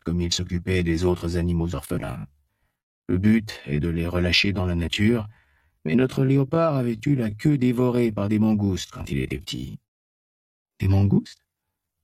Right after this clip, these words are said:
Pendant qu'il dormait, oui. Les mangoustes ont bonne presse sous prétexte qu'elles attaquent les serpents,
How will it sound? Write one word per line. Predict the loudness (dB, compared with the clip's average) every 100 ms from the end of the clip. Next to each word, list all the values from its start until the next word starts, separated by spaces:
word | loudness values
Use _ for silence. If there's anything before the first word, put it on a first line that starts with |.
| -2
Pendant | 2 2
qu'il | 0 0
dormait, | 0 0 0 -2 -4
oui. | -8 -10 _ _ _ _ -2
Les | 2
mangoustes | 4 4 2 2 0 -2
ont | 0
bonne | 2 0
presse | 0 -2 -2 -6 -8
sous | -6
prétexte | -4 -2 0 -2 -2
qu'elles | -2 0
attaquent | 0 0 -2
les | -2
serpents, | -2 -2 0 0